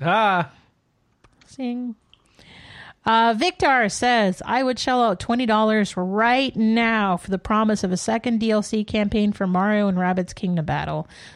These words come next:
Speaker 2: since I greatly enjoyed the Donkey Kong D L C campaign."
Speaker 1: I want Mario Maker D L C.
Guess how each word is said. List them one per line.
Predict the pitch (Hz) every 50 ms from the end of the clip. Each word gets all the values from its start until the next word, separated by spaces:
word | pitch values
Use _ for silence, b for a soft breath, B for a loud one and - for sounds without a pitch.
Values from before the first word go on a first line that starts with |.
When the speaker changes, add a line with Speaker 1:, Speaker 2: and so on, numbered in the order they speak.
| B B
Speaker 2:
since | - - 202 190 -
I | 196 180 180
greatly | 180 - 208 208 226 240 247 233 240 240 220
enjoyed | 214 196 - 208 202 196 180
the | 185
Donkey | 170 180 175 180 175 - 196
Kong | - - 180 185 180
D | 165 175 170
L | - -
C | - - - -
campaign." | - - - 208 - - - - - 196 - - - B B B B B B B B B B B B B B B B
Speaker 1:
I | - 165 214 254
want | 233 233 214 208 180
Mario | 185 190 196 190 185 175 170
Maker | 160 156 147 135 143 139
D | 131 127 135
L | 127 120 110
C. | - - 120 104 98 -